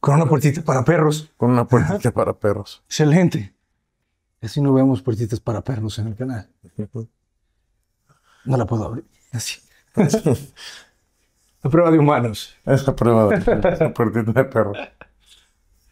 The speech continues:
Speaker 1: Y acá tenemos el cuarto de lavado, está muy bien. No, esto me encantó. Cómo se integra con el pasto y el pasto del otro lado del lago.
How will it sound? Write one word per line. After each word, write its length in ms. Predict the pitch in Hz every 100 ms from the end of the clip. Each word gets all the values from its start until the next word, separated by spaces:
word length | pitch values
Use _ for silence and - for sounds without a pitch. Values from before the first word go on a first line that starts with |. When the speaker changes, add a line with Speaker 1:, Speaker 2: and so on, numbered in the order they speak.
| _ _ _ _ _ _ _ _ _
Speaker 1:
Y 100 | 131
acá 340 | 120 135 151
tenemos 300 | 151 127 127
el 100 | 117
cuarto 280 | 107 117 117
de 40 | 110
lavado, 340 | 110 131 135
está 260 | 120 - 117
muy 220 | 127 123
bien. 200 | 110 110 _ _ _ - _ -
No, 140 | 151
esto 180 | 131 143
me 140 | 131
encantó. 460 | 117 113 101 - 78 - _ _ _ _ -
Cómo 240 | 143 180
se 100 | 143
integra 320 | 135 151 185
con 200 | 156 139
el 120 | 151
pasto 680 | 123 175 185 - 202 202 131
y 80 | 143
el 140 | 135 127
pasto 300 | 151 - 185
del 100 | 165
otro 240 | 165 175
lado 240 | 175 170
del 140 | 156 131
lago. 480 | 156 170 175 156